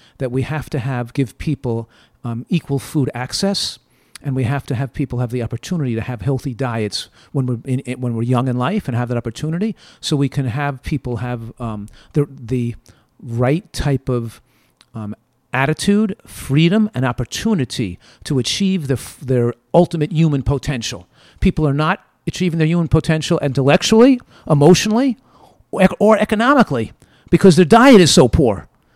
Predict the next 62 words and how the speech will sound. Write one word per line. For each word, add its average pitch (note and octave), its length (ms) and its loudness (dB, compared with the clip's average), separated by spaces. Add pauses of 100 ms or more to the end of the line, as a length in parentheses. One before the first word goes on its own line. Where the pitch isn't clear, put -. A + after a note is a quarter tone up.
(120)
And G3 120 0
no, A#3+ 100 8
and A#3+ 220 6
who's C#4+ 180 8
talking E4 360 4
about D3 240 -2
this? - 300 -12 (240)
Who's B3 160 -2
talking D4+ 320 0
about F3+ 200 -2
all D3+ 120 -2
this C3+ 120 -6
stuff? B2+ 240 -8 (180)
Nobody's C#4 480 2
talking B2+ 300 -4
about G2 260 -10
it. B2 40 -10
It's - 140 -8
like F#3+ 140 -4
it's - 140 -6
a, G3 80 -8
it's F#3 160 -8
a - 40 -6
crime B3 220 -4
that C4 80 -2
we're A#3+ 100 0
not C4 140 -2
discussing C#4 480 -4
this. B2+ 240 -8 (340)
So - 140 -12
that's A#3 220 -6
why G3 200 0
I D#3+ 100 0
feel E3 280 0
that C#3 220 0
this D3 160 -2
book, - 180 -4
Fast C3 280 -4
Food B2 100 -10
Genocide, C3 360 -6
is G#2+ 100 -6
so B2+ 140 -6
important. G#2 440 -4 (160)
People D#3+ 160 -2
saying, C3 180 -4
"Why D#3 220 -2
the F3 100 0
word F3+ 320 2
terms F3+ 240 -2
fast E3+ 300 -8
food G3+ 120 -2
genocide?" F3 540 -2 (240)
Well, B3+ 120 4
because F3+ 380 -2
we D#3+ 140 -2
have D3+ 160 -2
whole F3 160 0
populations D#3+ 640 -4
that A2+ 100 -6
are B2 60 -4
very D3+ 260 -2
vulnerable, A#2+ 640 -2